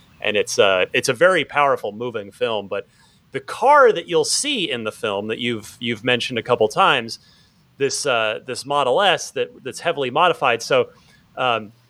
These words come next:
you could sort of talk about, you see it in the film, but the, the projection system that's in it, what it's capable of, and then,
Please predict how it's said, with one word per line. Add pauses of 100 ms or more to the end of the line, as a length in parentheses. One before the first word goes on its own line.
(120)
you
could
sort
of
talk
about, (120)
you
see
it
in
the
film,
but
the, (140)
the
projection
system
that's
in
it,
what
it's
capable
of,
and
then,